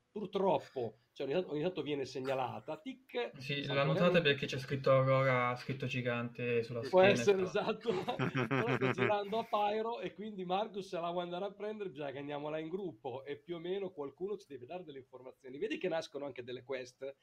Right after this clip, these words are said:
Speaker 1: interessanti, tipo alla caccia dell'arca perduta. No, alla caccia dell'armatura di Marcus.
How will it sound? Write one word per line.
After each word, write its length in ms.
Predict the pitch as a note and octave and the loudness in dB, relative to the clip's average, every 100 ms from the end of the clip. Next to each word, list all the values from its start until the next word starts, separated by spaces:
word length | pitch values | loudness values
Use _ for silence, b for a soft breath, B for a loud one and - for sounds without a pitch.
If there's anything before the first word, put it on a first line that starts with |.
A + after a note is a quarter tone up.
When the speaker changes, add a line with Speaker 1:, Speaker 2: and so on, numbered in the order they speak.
| _ | _
Speaker 1:
interessanti, 800 | C3 A#2+ C3 B2+ - C3+ B2 A#2+ | -14 -4 -2 -2 -4 -4 -4 -10
tipo 460 | A#2+ D3 - B2+ - B B | -10 -10 -4 -6 -6 B B
alla 380 | B2 C3+ C3+ C3 | 0 0 0 0
caccia 320 | G3+ G#3+ G#3+ | 2 2 2
dell'arca 440 | E3 D#3+ F#3 F#3 F3+ | -2 0 0 0 -2
perduta. 440 | F#3 F3+ G3+ - | -2 -4 -4 -6
No, 240 | D#3 B3+ E3+ | -2 0 0
alla 280 | - F3 F#3+ | -2 -6 -4
caccia 280 | F#3+ E3 D#3+ | -4 -4 -6
dell'armatura 600 | F3+ G3+ A#3+ A3+ F3+ F#3 | -4 -2 -4 0 2 2
di 100 | F#3 | 0
Marcus. 560 | F#3+ D3+ A#2+ - - | -2 -4 -10 -20 -20